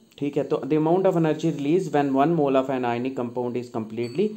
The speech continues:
hydrated is known as hydration enthalpy। इसका मतलब है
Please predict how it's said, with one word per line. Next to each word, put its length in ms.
hydrated 560
is 120
known 240
as 160
hydration 540
enthalpy। 440
इसका 240
मतलब 360
है 60